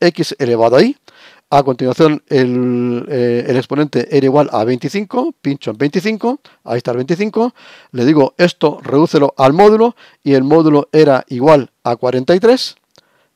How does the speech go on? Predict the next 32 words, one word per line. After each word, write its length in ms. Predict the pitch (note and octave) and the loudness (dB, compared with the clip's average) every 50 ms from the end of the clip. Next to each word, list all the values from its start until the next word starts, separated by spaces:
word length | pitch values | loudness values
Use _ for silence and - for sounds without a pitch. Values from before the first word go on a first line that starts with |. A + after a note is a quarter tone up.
| _ _ | _ _
pincho 360 | - D3+ D3+ C#3+ - C#3 B2 | -8 -8 -8 -4 -4 -4 -2
en 80 | B2 | -2
el 100 | A#2+ A#2+ | -4 -8
cuatro 480 | - - D#3 D#3 - - A#2+ G#2+ A2 - _ | -2 0 0 0 2 0 -6 -8 -10 -14 _
y 100 | - B2+ | -18 -18
pincho 300 | A2+ _ C#3+ C#3+ - E3 | -10 _ -8 -4 -2 -2
en 60 | D#3+ | 0
el 100 | F#3 F#3+ | 0 0
tres, 320 | - G#3 A3 A#3+ - - _ _ _ _ _ _ _ _ | 0 0 0 0 -2 -8 _ _ _ _ _ _ _ _
y 140 | - D#3 | -10 -10
si 100 | - - | -2 -2
os 80 | D#3 D3 | -2 -2
fijáis 400 | - C#3 - D#3 E3 E3 - - | -2 0 2 2 2 2 0 -8
me 220 | - B2+ B2+ B2+ | -10 -8 -6 -4
sale 400 | - - D3 D3 C#3+ D#3 D#3+ D#3+ _ | 0 2 2 2 2 0 -2 -4 _
el 160 | D#3+ C3 A2+ | -10 -6 -4
valor 260 | A#2 B2 C3+ D#3 D3 _ | -2 -2 -2 -2 -4 _
igual 340 | - C3 B2 D3 F3 G3 - _ _ _ _ _ _ | -6 0 2 2 2 0 -4 _ _ _ _ _ _
a 160 | - E3 E3 - _ | 0 0 0 -2 _
doce. 340 | C3 E3+ E3 - - G#2 - _ _ _ _ _ _ _ | 0 0 0 0 -2 -14 -18 _ _ _ _ _ _ _
Dice, 160 | - C3+ B2 C3 | -10 -4 -4 -2
wow, 260 | A2+ A#2 - - - _ _ _ _ _ | 2 2 2 2 0 _ _ _ _ _
no 100 | - G#2 | -12 -10
es 80 | G#2 - | -8 -6
igual, 240 | A2 G#2 F3+ G3+ - _ _ _ _ _ | 0 0 0 0 0 _ _ _ _ _
¿vale? 260 | A2 C#3 F#3 D3+ - _ _ _ _ | -4 -4 -4 -4 -8 _ _ _ _
De 180 | _ A2 A2+ G#2+ | _ -6 -6 -2
cero 300 | - D3+ D#3 G3+ A3 - | 2 2 4 4 2 0
a 140 | - A#2+ G#2+ | -2 -6 -2
doce 240 | A#2 F3 F#3 G3 E4 D4+ | -2 -2 -2 -2 -6 -6
ha 80 | C3+ B2+ | -4 -4
cambiado. 400 | B2+ A#2+ C3+ F#3 D3 G#2 - | -2 0 2 2 2 2 -2